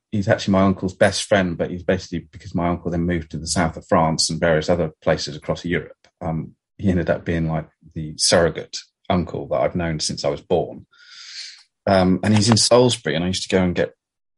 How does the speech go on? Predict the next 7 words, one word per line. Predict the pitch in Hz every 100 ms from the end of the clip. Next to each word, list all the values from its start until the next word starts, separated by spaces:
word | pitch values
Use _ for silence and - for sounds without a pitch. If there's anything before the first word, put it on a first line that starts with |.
| _ _ _ _ _ _ _ _ _ _
very | - 117 101
tippled | - 123 - 98 82 -
with | 90 80
him. | 80 87 - _ _ _ _ _ _ _
Um, | 95 92 92
but | - -
his, | - 110 - -